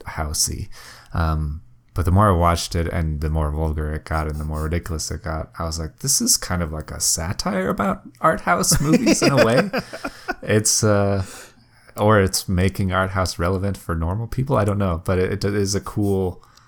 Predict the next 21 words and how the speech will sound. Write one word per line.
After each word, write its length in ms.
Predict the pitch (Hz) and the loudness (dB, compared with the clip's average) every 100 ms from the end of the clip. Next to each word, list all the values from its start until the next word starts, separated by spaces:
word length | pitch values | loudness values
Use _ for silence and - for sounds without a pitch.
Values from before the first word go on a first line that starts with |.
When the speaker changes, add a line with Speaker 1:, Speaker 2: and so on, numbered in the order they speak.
| _ _ _ | _ _ _
Speaker 1:
thing, 540 | - - 85 73 80 85 - | -20 -2 0 0 -4 -6 -6
and 120 | 87 | -2
I'm 100 | 82 | -2
glad 220 | 82 80 | -2 -2
it 100 | 78 | -2
exists. 640 | 82 82 87 85 - - - - | -2 -4 -4 -4 -4 -8 -10 -14
Speaker 2:
Yeah, 380 | - 208 196 185 - - - - _ _ - - - - | -2 0 2 -2 -8 -20 -20 -20 _ _ -20 -20 -18 0
and 380 | 185 185 160 - - | 2 2 -4 -12 -2
a 80 | 170 | 2
lot 340 | 165 233 240 | 4 4 4
like 460 | 180 175 160 - - | 0 0 -2 -8 -12
my 320 | 143 151 147 | -6 0 0
love 400 | 139 131 139 147 | 0 0 0 -2
for 600 | - - 139 127 120 110 - 143 | -6 -6 -4 -2 -4 -8 -12 -6
Evil 280 | 143 127 120 | -4 -4 -6
Dead 360 | 120 120 139 135 _ - _ - - - | -6 -6 -8 -10 _ -20 _ -20 -20 -10
with 240 | 131 110 - | -10 -8 -2
Bruce 200 | 117 101 | 0 0
Speaker 1:
Mm-hmm. 120 | 98 | -2
Speaker 2:
Campbell 380 | 123 120 123 127 | -4 -8 -8 -8
and 240 | 120 117 | -12 -14